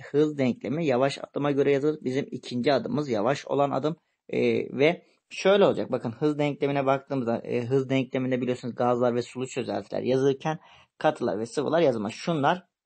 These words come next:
yazılmış. O zaman iki-, ikinci basamakta iki z artı y. Şimdi artı burada şunu söyleyeyim. Herhangi bir katı ya da sıvı madde olabilir. Bu mesela A maddesi olabilir arkadaşlar.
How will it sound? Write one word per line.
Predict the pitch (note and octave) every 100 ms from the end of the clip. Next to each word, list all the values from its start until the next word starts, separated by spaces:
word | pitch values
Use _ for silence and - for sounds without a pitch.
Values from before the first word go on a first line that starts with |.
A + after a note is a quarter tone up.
| -
yazılmış. | D#3 C#3 A2+ A2
O | C3
zaman | C#3 C#3+ - - -
iki-, | A#2 - C3 - _ _ _ _ _ _ _ _
ikinci | C3 - B2+ D#3
basamakta | D#3+ D#3 A#2+ A#2+ - -
iki | - - D3+
z | C3+ A2+ -
artı | - C3 A#2+ G#2+
y. | G#2 B2 C#3+ E3+ - - _ -
Şimdi | E3+
artı | D3 F3+ F#3+ F#3+ D#3+
burada | D#3+ E3+ -
şunu | - D#3+ E3+
söyleyeyim. | - A2 G2 -
Herhangi | C#3 C#3+ E3 D3+
bir | D3+ -
katı | - C#3 -
ya | D3+ C3
da | C#3+ -
sıvı | - C#3+
madde | C#3 B2 -
olabilir. | C#3+ C3 A#2+ G#2 -
Bu | A#2+ -
mesela | B2+ A#2+ B2 -
A | F#3+ G3
maddesi | E3+ C3+ - B2 E3
olabilir | C#3 A2+
arkadaşlar. | F#2+ G#2+ A#2+ - F2